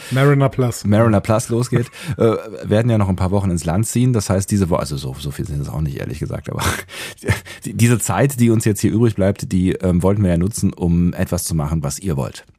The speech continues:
Speaker 1: Ja.
Speaker 2: Ja, und deswegen haben wir euch
Speaker 1: Genau.
Speaker 2: gefragt, ne, per Twitter-Umfrage haben wir euch gefragt, ähm, was ihr machen wollt und, ähm,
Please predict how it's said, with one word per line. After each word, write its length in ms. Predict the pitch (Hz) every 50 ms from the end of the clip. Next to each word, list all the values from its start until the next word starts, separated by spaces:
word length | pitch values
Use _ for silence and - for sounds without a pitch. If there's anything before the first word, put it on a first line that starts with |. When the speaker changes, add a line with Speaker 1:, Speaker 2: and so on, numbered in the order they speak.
| _ _ _ _ _ _ _ _ _ _ _ _ _ _ _ _ _ _
Speaker 1:
Ja. 180 | - 185 143 - - _ _ _
Speaker 2:
Ja, 140 | - 92 - - - - - -
und 160 | - 104 92 120
deswegen 260 | 123 135 160 151 143
haben 80 | 139
wir 80 | 135 127
euch 160 | 101 98 -
Speaker 1:
Genau. 140 | - - 226
Speaker 2:
gefragt, 360 | 185 82 90 123 165 - -
ne, 160 | 101 101 123
per 220 | 147 - 101 87 87
Twitter-Umfrage 960 | - - 117 127 - 147 156 160 - - 151 156 - - 120 107 113 123 117
haben 120 | 95 92 101
wir 80 | 87
euch 100 | 76 90
gefragt, 440 | - 90 - - 95 101 120 - - - - - - - _ -
ähm, 260 | 101 98 92 90 85
was 160 | 87 85 -
ihr 80 | - 82
machen 300 | 80 87 - - 120 113
wollt 180 | 117 135 147 -
und, 240 | 98 95 85 -
ähm, 200 | - 92 90 -